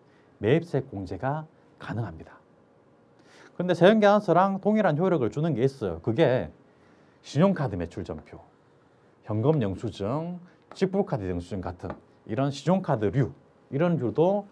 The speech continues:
다 신용카드, 아, 그 세금계산서, 세금계산서 효력을 가지고 있어요.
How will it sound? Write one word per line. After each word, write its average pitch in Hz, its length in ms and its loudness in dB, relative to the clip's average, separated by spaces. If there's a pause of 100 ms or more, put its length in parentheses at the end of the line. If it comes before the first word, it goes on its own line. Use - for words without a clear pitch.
(360)
다 147 340 0 (440)
신용카드, 160 920 -2 (200)
아, 90 220 -10
그 85 140 -12 (200)
세금계산서, 143 720 2
세금계산서 120 580 -2
효력을 135 340 0
가지고 117 300 -6
있어요. 87 340 -10